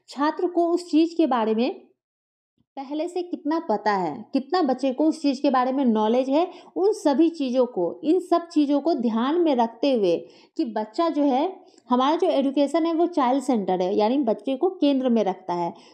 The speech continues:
तो अगर आप पढ़ा रहे हो, कुछ भी समझा रहे हो, तो बच्चे के अनुसार, यानी बच्चे को वो समझ आना चाहिए, बच्चे को केंद्र में रख के।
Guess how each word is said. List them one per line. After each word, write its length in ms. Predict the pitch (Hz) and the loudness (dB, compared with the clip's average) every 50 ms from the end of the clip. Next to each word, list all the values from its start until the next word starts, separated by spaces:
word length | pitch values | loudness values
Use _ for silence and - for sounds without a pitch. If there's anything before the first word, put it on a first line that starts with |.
| _ _ | _ _
तो 60 | - 349 | -8 -8
अगर 240 | 320 330 349 349 320 | -6 -6 -6 -6 -6
आप 220 | 320 330 320 320 - | -6 -8 -8 -4 -4
पढ़ा 320 | 247 233 226 240 254 269 | -4 -4 -2 -2 -2 0
रहे 160 | 294 311 302 | 2 2 2
हो, 120 | 294 320 320 | 2 2 0
कुछ 260 | 320 - 277 277 - | 0 -2 -2 -2 0
भी 200 | 247 294 320 349 339 | 2 2 2 2 0
समझा 440 | - 294 247 233 220 233 247 269 | 0 0 0 2 0 0 -2 -2
रहे 140 | 277 277 269 | 0 2 2
हो, 120 | 277 302 339 | 2 2 0
तो 440 | 339 - 349 320 - - - _ _ _ _ 226 | -2 -2 -2 -2 -4 -4 -10 _ _ _ _ -16
बच्चे 440 | 208 - 240 240 240 - - 370 359 349 | -10 -10 -10 -10 -8 -6 -4 -4 -4 -4
के 200 | - 320 330 403 427 - - - | -2 -2 -2 -2 -4 -8 -6 -2
अनुसार, 520 | 247 247 240 254 240 240 - 262 233 208 196 | 0 2 2 2 0 0 0 0 0 0 0
यानी 240 | 214 220 233 269 359 | 0 0 0 0 0
बच्चे 440 | 349 247 214 220 226 226 - 349 349 349 | 0 0 0 0 -2 -2 0 0 0 2
को 160 | 349 320 320 | 0 0 0
वो 120 | 339 339 330 | 0 0 0
समझ 340 | - 277 262 262 294 294 | 0 -2 0 0 0 0
आना 240 | 285 254 233 233 262 | 0 0 0 0 -2
चाहिए, 260 | 269 - 277 277 302 302 | -2 -2 0 0 0 0
बच्चे 300 | 247 233 240 - 269 262 | 0 0 -2 -2 -4 -2
को 140 | 254 320 339 | 0 0 0
केंद्र 360 | 339 - 262 254 247 254 277 | 0 0 0 0 0 0 0
में 160 | 269 302 302 254 | 0 0 2 2
रख 240 | 214 214 214 - - | 2 0 0 -2 -8
के। 200 | - - 170 170 | -10 -6 -4 -4